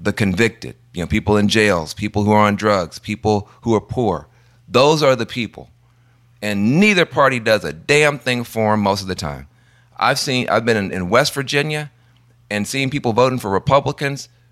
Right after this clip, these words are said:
three generations. They don't have a damn thing to show for it.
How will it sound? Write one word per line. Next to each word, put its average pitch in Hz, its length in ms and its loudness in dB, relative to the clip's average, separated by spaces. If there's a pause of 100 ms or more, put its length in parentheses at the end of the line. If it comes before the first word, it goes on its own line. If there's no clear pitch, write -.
(220)
three 147 160 4
generations. 135 600 0
They 117 60 0
don't 117 140 0
have 92 140 0
a 76 60 -8
damn 147 440 0
thing 135 220 -4
to 131 40 -2
show 127 220 0
for 127 320 -2
it. 120 80 -8